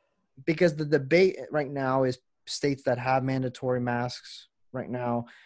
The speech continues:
states that don't, people that are doing it, people are not doing it. And there's a lot of, like, still a lot of fear now that the numbers are quote unquote rising again with the tests being more widespread, whatever. There's a lot of,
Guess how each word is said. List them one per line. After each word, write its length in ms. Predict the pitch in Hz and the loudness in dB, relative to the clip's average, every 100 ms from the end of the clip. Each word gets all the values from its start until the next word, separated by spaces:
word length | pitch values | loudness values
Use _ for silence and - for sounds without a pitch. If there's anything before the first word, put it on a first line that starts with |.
| _ _ | _ _
states 260 | - 123 120 | -4 -4 -2
that 220 | 107 110 | -4 0
don't, 360 | 127 127 120 - | 2 2 -2 -6
people 260 | 131 127 | -6 -2
that 160 | 117 107 | -2 -2
are 240 | 120 135 135 | 2 4 2
doing 500 | 120 127 135 131 131 | 0 -2 0 0 -2
it, 160 | 127 | -4
people 280 | 127 - 107 | -8 -6 -6
are 100 | 98 | -4
not 360 | 113 131 - 131 | -2 -2 -2 -2
doing 380 | 135 127 127 | -2 -2 -2
it. 220 | 127 123 - - - _ _ _ - | -4 -6 -8 -18 -20 _ _ _ -6
And 340 | 147 147 143 | -2 0 0
there's 140 | 147 135 | 0 0
a 80 | |
lot 300 | 131 143 160 | 0 2 4
of, 120 | 156 139 | 2 2
like, 220 | 127 120 | 2 0
still 320 | - 185 190 | -2 2 6
a 100 | 165 | 6
lot 100 | 143 | 6
of 80 | 135 | 4
fear 400 | - 135 131 135 | 0 -2 0 0
now 240 | 127 127 131 | 0 0 0
that 140 | 127 | 0
the 80 | 120 | -2
numbers 300 | 120 123 113 | 0 0 0
are 180 | 110 - _ | -2 -4 _
quote 200 | 131 123 | -2 0
unquote 340 | 117 127 120 | -2 -4 -4
rising 460 | 110 117 120 113 113 | 0 2 2 0 -4
again 400 | 107 107 110 113 | -4 -4 -2 -2
with 120 | 107 | -4
the 80 | 117 | -10
tests 420 | - 117 110 - | -6 -2 -2 -4
being 400 | - 110 107 107 117 - | -6 -6 -6 -8 -10 -10
more 240 | 110 117 | -6 -4
widespread, 640 | 110 107 104 104 - 104 107 | -4 -2 -2 -6 -6 -6 -2
whatever. 480 | 120 104 104 107 - - _ - - | -2 -2 -6 -10 -12 -20 _ -12 -2
There's 120 | 151 | 0
a 40 | |
lot 280 | 147 160 185 | 2 4 4
of, 180 | 175 | 4